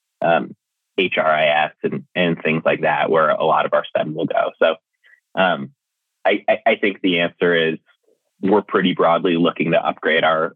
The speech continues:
our financial tech stack over the next handful of years, um, in, in a bunch of different places.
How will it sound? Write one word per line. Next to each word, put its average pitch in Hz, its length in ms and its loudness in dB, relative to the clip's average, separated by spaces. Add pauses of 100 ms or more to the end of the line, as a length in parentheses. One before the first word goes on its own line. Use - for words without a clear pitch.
our 82 320 0
financial 78 440 -2
tech - 220 -4
stack 95 360 -2
over 80 240 -2
the 78 80 -4
next 78 280 -10
handful 76 380 -4
of - 60 -4
years, - 320 -4 (560)
um, 78 360 -2 (140)
in, 82 240 -4
in 87 120 0
a 85 40 0
bunch 78 220 -4
of - 60 -8
different - 260 -8
places. 80 300 -4